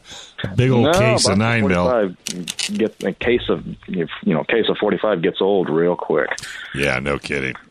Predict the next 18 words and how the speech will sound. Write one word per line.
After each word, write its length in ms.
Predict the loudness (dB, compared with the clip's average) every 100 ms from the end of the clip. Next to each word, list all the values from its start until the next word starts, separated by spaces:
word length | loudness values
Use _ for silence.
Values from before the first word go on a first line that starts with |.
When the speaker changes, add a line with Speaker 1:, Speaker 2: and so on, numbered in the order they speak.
| _ -4
Speaker 2:
You 120 | -2
know, 220 | 0 -2 -2
it 100 | 0
also 180 | 0 0
goes 320 | 2 2 2 0
pretty 200 | -2 -2
quick, 260 | -2 -2 0
so 60 |
you 80 | 0
wanna 160 | 2 2
get 120 | 2
more 200 | 2 4
than 120 | 2
one 160 | 2 0
case. 320 | 0 0 0 -4 -8 -10 -4
Speaker 1:
That's 260 | -2 0 0
it. 180 | -2 -2
Exactly. 680 | -4 0 0 0 0 -2